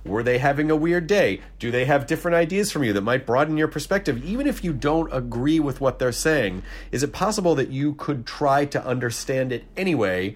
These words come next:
So at least you could figure out where they were coming from, because,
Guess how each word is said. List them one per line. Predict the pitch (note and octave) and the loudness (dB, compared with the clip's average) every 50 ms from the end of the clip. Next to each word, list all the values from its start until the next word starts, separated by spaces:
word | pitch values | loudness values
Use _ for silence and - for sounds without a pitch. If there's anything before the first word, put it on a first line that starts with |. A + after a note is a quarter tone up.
| - - - - - - | -10 -20 -20 -20 -18 -8
So | - - E3+ | -2 0 2
at | E3+ D#3 | 2 2
least | G3 B3 B3+ B3+ | 0 -2 -2 0
you | C#4+ C#4+ | -2 -2
could | - D#3 C3 | -2 -4 -4
figure | - - D#3 C#3+ D3+ | -4 -4 0 2 4
out | C3 B2 A2+ | 4 4 2
where | A2+ B2+ C3 C3 | 2 2 2 2
they | B2+ B2+ A#2+ | 2 0 0
were | G#2+ G#2+ | -2 -4
coming | G2+ - - C#3 C3+ B2 A2+ | -4 -4 -2 -2 -2 -2 -4
from, | G#2 - F#2+ F2+ D#2+ E2 F2+ | -6 -8 -8 -8 -8 -8 -10
because, | F#2 G2 G2 - - B2+ B2+ B2 A#2 A2+ - - | -10 -12 -10 -4 -2 0 2 2 0 -2 -6 -10